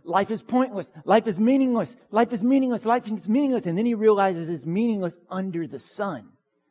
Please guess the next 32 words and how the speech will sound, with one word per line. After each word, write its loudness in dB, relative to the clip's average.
But -16
when -6
you -6
get -4
beyond 4
the 4
sun, -6
life 0
under 2
and 0
lived 6
underneath 2
God, -4
it's -8
a -4
different 0
story. -4
Because -2
one -2
came -2
from -2
beyond 2
the -4
sun -2
to -2
break -6
the -10
treadmill -2
that -6
we -8
live -6
on -14